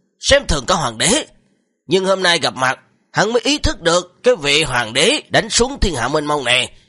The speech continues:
không phải là phạm phu tục tử đâu. Khương Uyên quét mắt nhìn tất cả mọi người, lạnh giọng nói: "Hoàng thành lần này chết bao nhiêu người, trẫm muốn số lượng đầu người đền tội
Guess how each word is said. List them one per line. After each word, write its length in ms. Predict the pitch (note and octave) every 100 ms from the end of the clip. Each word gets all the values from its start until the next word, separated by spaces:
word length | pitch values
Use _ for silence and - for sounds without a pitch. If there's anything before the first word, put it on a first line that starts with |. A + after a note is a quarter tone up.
| _
không 220 | - D#3
phải 260 | B2+ B2+ A3+
là 100 | C3+
phạm 180 | - -
phu 140 | D#3+
tục 240 | - A2 -
tử 200 | B2 G3+
đâu. 200 | C#3+ B2 - _ _ _ _ _ _ _ _ _ -
Khương 180 | A#3 A#3+
Uyên 320 | B3 A#3+ G#3+
quét 180 | E3+ F#3
mắt 220 | C#4 G3
nhìn 160 | D#3 C#3
tất 120 | D#3
cả 120 | E3
mọi 180 | F#3+ C#3+
người, 340 | C3+ C3+ B2+ -
lạnh 220 | G#2+ C3
giọng 220 | C3 B2
nói: 260 | C#3+ G#3+ D4 - _ _ _ _ _ _ _
"Hoàng 300 | - D3+ F#3
thành 160 | E3 F3
lần 200 | F3+ F3+
này 400 | F3+ F#3 D#3+ - _ _
chết 280 | E3 C4 -
bao 140 | F#3
nhiêu 200 | F3+ G#3
người, 440 | E3+ D#3+ D#3+ C3+ G#2+ _ _
trẫm 260 | - C3+ G3
muốn 240 | G#3+ D#4
số 240 | - - D4
lượng 220 | D#3 D#3+
đầu 140 | D3
người 180 | D3+ D#3+
đền 300 | D3+ E3+ F3+
tội 340 | D#3+ F3+ A#3+